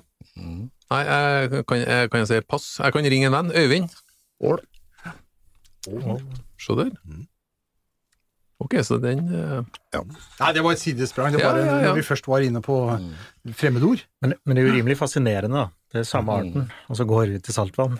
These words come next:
Speaker 4: og takler den overgangen. Det er jo ganske stor forskjell på, eh,
Speaker 1: Ja.
Speaker 4: altså saltvann, eh,
Speaker 1: Mm.
Speaker 4: kontra
Speaker 3: Ja, det må,
Speaker 4: ferskvann.
Speaker 3: det må jo være tøft,
Speaker 4: Det må være
Speaker 3: eh,
Speaker 4: ganske
Speaker 3: tøft for en
Speaker 4: heftig kur.
Speaker 3: Ja.
Speaker 1: Ja da, men det er, det er sånn hos sjøørret, eh, så den anadrome sjøørreten, altså, det er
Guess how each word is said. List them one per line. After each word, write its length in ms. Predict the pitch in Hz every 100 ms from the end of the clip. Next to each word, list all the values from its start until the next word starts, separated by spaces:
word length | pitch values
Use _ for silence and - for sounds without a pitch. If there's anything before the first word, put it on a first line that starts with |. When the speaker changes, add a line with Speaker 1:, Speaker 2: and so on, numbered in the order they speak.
| -
Speaker 4:
og 320 | 110 107 110 _ -
takler 320 | - 120 - 107
den 40 | 110
overgangen. 440 | 104 92 95 127
Det 60 | 117
er 40 |
jo 60 | 117
ganske 160 | 104 -
stor 180 | 120
forskjell 340 | 113 143 101 92
på, 420 | 120 104 101 92 - _ _ - _ _ -
eh, 200 | 117 104
Speaker 1:
Ja. 100 | 107
Speaker 4:
altså 240 | 107 110 104
saltvann, 580 | - 104 - 110 110 107
eh, 440 | 110 107 107 104
Speaker 1:
Mm. 20 | 92
Speaker 4:
kontra 440 | 101 110 107 104
Speaker 3:
Ja, 40 | 135
det 140 | -
må, 120 | 208
Speaker 4:
ferskvann. 160 | 117 135
Speaker 3:
det 100 | 170
må 120 | 160
jo 80 | 156
være 120 | -
tøft, 500 | - 185 - - -
Speaker 4:
Det 180 | 165 170
må 20 |
være 120 | 139
Speaker 3:
eh, 40 | 147
Speaker 4:
ganske 180 | 139 139
Speaker 3:
tøft 180 | 165 160
for 60 | 175
en 60 |
Speaker 4:
heftig 140 | 143 135
kur. 200 | 165 240
Speaker 3:
Ja. 100 | 127 - - 107 92 98
Speaker 1:
Ja 100 | 113
da, 80 | 139 -
men 100 | 131
det 20 | 123
er, 100 | 156
det 80 | 127 123
er 40 | 156
sånn 200 | 120 127
hos 140 | 127
sjøørret, 600 | - 110 120 _ - - _ _ _ _ _ _ _ -
eh, 220 | 135 120 110
så 160 | 127
den 140 | 117 110
anadrome 400 | 110 113 104 107
sjøørreten, 380 | 107 90 156
altså, 420 | 139 113 127 117
det 60 |
er 60 | 113